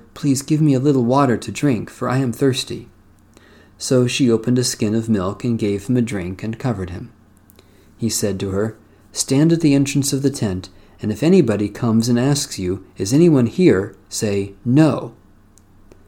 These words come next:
But Jael, wife of Heber, took a tent peg and took a hammer in her hand and went softly to him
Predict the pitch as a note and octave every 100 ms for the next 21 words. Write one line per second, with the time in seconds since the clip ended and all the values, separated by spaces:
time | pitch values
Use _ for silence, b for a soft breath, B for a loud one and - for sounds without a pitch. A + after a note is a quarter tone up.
0 | b b - - A2 G2+ - - G#2 A2+
1 | D3+ A2+ F#2+ G#2 G2+ G#2 F#2+ G2 - D3
2 | - G2 F#2 - B B B - D3 -
3 | D3+ - F3 - - F2+ G2+ - b b
4 | G#2 G#2 A#2+ A#2 - D#3 F3 A2+ G2 G2+
5 | G#2 A#2+ G#2 F#2 G#2 G#2+ A#2+ - - F3+
6 | F3+ - G2 - G2 F2+ F2+